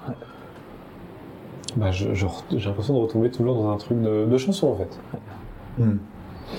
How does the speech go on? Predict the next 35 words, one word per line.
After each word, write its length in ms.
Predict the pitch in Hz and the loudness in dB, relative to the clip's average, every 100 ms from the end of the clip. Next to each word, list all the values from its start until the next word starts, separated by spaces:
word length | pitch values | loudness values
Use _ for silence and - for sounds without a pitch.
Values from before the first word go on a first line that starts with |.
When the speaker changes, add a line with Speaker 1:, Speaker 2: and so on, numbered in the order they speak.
| - - | -6 2
Speaker 2:
Et 80 | 117 | 2
c'est 220 | 104 147 | 6 6
avec 200 | 143 131 | 8 6
ce 80 | 131 | 6
constat-là 480 | 127 131 127 120 139 | 4 4 4 6 8
aussi 240 | 151 - 170 | 6 6 4
que 180 | 135 | 6
je, 120 | 113 123 - | 4 2 0
quand 180 | - 123 | 2 4
je, 440 | 113 110 107 110 107 | 4 4 4 4 2
je 100 | 104 | 0
réfléchissais 380 | 101 117 - 123 | 0 0 2 2
au 20 | |
projet 460 | - 113 110 107 107 | 2 2 4 2 0
avec 200 | 107 107 | 2 2
Jim 160 | 104 107 | 2 4
Black 360 | 107 110 - | 4 2 0
et, 40 | 110 | -2
euh, 1080 | 98 101 - - - - - - - - 107 | 0 -2 -6 -12 -14 -14 -14 -12 -8 -4 0
Joseph 380 | 98 104 107 - | 4 4 2 2
et, 180 | 104 110 | 0 2
et 60 | 104 | 4
Julien, 320 | 101 110 160 - - - - - - - | 6 6 4 0 -12 -12 -10 -8 -10 -4
je 100 | - | 0
me 40 | 113 | 0
suis 160 | - | 2
dit, 320 | 120 160 185 - | 4 4 4 0
j'ai, 220 | - 135 | -2 0
j'ai 120 | 127 120 | 2 4
pas 100 | 165 | 6
envie 180 | 151 156 | 6 6
de 40 | |
me 80 | 139 | 6
forcer 540 | - 135 - - 147 | 4 0 0 4 6
à, 520 | 131 113 110 107 110 | 8 8 8 8 4